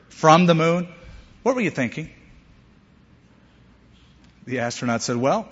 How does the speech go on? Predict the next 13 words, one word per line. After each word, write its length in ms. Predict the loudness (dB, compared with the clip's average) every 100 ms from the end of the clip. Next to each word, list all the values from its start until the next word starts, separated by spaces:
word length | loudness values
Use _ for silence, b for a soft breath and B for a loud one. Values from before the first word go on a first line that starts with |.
| -14
it's 160 | -10
gonna 160 | -6 -4
sound 320 | -2 -2 -2
funny, 300 | 0 0 0
but 180 | -2 -4 -8 -20 _ _ _ _ _ _ _ _ b b b b b b b _ _ _ _ -4
I 60 |
couldn't 320 | 0 4 4 8
help 240 | 6 6
but 100 | 0
thinking 460 | 2 0 0 0 0
that 160 | -2
the 80 | -4
spacecraft 1120 | -6 -2 2 2 0 -4 0 2 2 -2 -6